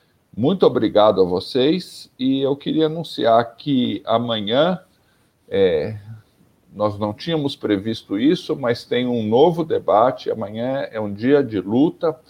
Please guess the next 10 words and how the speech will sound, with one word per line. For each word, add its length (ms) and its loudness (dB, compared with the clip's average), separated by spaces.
das 220 4
organizações 800 2
da 140 4
sociedade 880 2
que 180 -8
lutam 500 -2
pelo 360 -4
direito 480 0
à 20 -10
saúde. 560 -2